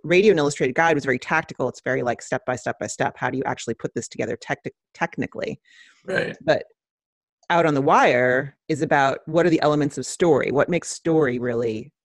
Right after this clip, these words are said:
Speaker 1: work? Like, what makes it sticky in this context? You know, it's, but I think a lot of it is transferable across, you know, I, I basically, with the podcast, then wanted to extend it very consciously to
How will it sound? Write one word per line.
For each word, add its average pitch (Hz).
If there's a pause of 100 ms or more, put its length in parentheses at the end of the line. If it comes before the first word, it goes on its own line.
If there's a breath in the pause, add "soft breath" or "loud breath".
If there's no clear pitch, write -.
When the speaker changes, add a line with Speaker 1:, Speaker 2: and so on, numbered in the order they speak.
(120)
Speaker 1:
work? 131
Like, -
what -
makes 147
it -
sticky 120 (640)
in 277
this 247 (140)
context? -
You 160
know, 127
it's, -
but 160
I 151
think 156
a 135
lot 135
of 127
it 127
is 127
transferable -
across, - (1200)
you 165
know, 127
I, 131 (160)
I 139
basically, 143
with 120
the -
podcast, 151
then 123
wanted 123
to 117
extend 127
it -
very 123
consciously 131
to 123